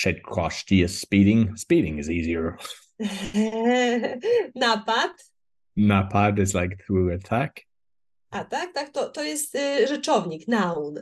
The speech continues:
Speaker 2: tak? It's not about person. A tak, i pobicie.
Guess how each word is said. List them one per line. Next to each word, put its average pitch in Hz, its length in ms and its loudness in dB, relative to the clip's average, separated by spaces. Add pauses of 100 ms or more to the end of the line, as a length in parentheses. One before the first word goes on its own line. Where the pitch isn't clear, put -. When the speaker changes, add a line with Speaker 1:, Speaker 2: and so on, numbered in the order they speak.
Speaker 2:
tak? 277 340 -2 (280)
It's - 80 -14
not 202 140 -4
about 175 320 -8
person. - 480 -12 (480)
A 180 120 -6
tak, - 180 -14
i - 120 -4
pobicie. 208 580 2